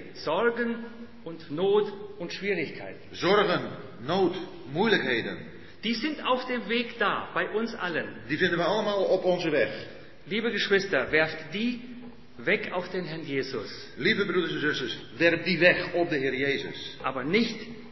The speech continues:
Speaker 1: die Zuversicht.
Speaker 2: Maar niet het vertrouwen.
Speaker 1: Die haltet fest.
Speaker 2: Houd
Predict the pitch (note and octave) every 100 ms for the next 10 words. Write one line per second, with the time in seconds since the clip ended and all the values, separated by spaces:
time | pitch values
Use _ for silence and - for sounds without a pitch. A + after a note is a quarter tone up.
0 | - F3+ - F3+ B2+ - - - - B2+
1 | B2 B2 D#3 A3 B3+ B3 - - A#2 F2+
2 | F2 - - - - G#3+ A3+ G#3+ - -
3 | F3 E3+ E3 - A#2+ - - - A#2+ B2